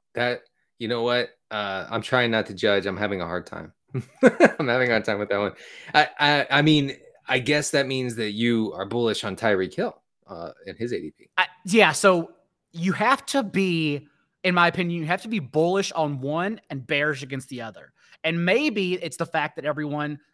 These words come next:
Speaker 2: and it's not even really, he's going as the wide receiver ten or eleven right now, an underdog.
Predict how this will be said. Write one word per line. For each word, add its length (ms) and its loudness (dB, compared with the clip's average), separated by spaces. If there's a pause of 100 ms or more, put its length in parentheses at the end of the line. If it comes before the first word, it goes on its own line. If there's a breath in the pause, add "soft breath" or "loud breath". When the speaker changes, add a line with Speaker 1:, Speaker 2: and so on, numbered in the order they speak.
(100)
Speaker 2:
and 60 -2
it's 100 -6
not 160 0
even 200 0
really, 200 0
he's 160 -6
going 220 -2
as 60 -4
the 60 -10
wide 140 2
receiver 260 -6
ten 160 -6
or 60 -2
eleven 280 -4
right 140 -4
now, 140 -2
an 80 -4
underdog. 480 -2